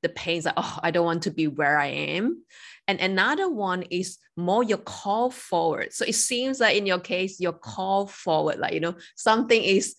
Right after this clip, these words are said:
the vision is here and you feel propelled. As you say, as you're doing it, you feel more and more fulfilled. So,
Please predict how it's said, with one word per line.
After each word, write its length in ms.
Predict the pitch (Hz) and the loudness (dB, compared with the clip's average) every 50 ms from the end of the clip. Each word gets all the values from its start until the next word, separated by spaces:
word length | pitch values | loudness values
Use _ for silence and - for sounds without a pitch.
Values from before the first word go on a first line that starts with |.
| _ - | _ -2
the 80 | - 165 | -2 0
vision 400 | 170 220 247 262 - 262 247 233 | 2 4 4 6 6 6 6 6
is 260 | 220 - - - - | 4 4 2 -2 -4
here 280 | - 208 196 190 190 | 0 2 4 4 6
and 200 | 180 - 180 175 | 4 4 2 2
you 80 | 180 175 | 0 -2
feel 280 | - - - 220 226 220 | -2 -6 -2 -2 -2 -2
propelled. 840 | 226 - - - 185 - - - - 160 165 170 175 165 - - - - - _ | -2 -4 -4 -4 -4 -4 -8 -10 -6 -4 -2 0 -2 -2 -4 -8 -16 -20 -8 _
As 180 | - 190 190 - | -4 -2 0 2
you 80 | 180 175 | 2 2
say, 220 | - - 190 175 | 4 4 4 4
as 240 | - 165 175 175 - | 4 2 0 0 0
you're 120 | 175 175 170 | 2 2 2
doing 500 | 151 - 180 175 180 185 196 196 185 175 | 2 2 2 4 4 4 2 2 0 -2
it, 240 | 160 151 - - - - _ _ | -2 -2 -4 -6 -8 -16 _ _
you 100 | - 175 | -4 -4
feel 300 | 165 170 - 185 185 185 | -4 0 2 4 4 6
more 300 | 180 175 170 165 165 - | 4 4 2 2 2 0
and 160 | 156 160 156 156 | 0 -2 -2 -2
more 200 | 156 156 165 165 | -2 -2 -2 -4
fulfilled. 720 | - - 151 143 - - - - 160 160 160 156 156 156 | -6 -8 -10 -10 -10 -6 -2 0 2 2 2 2 0 -2
So, 540 | - - 160 156 147 143 147 143 143 147 | -4 -4 -4 -2 -2 -2 -2 -4 -4 -8